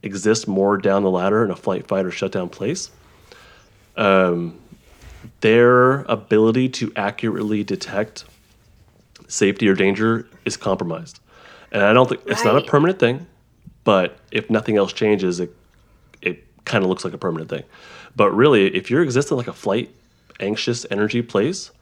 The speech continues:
Speaker 1: your abil-, you kinda see danger everywhere, right? So
Speaker 2: Right.
Speaker 1: your ability to detect accurately who is safe,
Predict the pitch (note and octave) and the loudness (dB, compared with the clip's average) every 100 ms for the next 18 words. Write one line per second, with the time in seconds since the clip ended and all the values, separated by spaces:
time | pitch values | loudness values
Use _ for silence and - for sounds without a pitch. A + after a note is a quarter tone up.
0 | _ _ _ _ - G#2+ G2+ A2 - B2 | _ _ _ _ -4 0 0 0 -2 -4
1 | C#3+ F#3 C3 G2 A#2 G#2+ G2 F#3+ F3+ D2 | -2 0 -2 0 0 0 0 -2 -4 -6
2 | D3 G3 - _ _ _ _ _ _ _ | -8 -8 -10 _ _ _ _ _ _ _
3 | _ _ - G3+ B2+ A#2 - A#2+ C3 A#2 | _ _ -6 2 4 4 0 2 4 4
4 | B2 B2+ A#2 A#2+ G2+ G2 A2+ - - A2 | 4 4 2 0 -4 -2 -4 -4 -2 -2
5 | C#3+ A2 F2+ F2+ E2+ - C3+ C3 G#2 F#2+ | -2 -4 -4 -4 -6 -4 0 0 0 -4
6 | G2+ F2 E2 - | -4 -4 -6 -14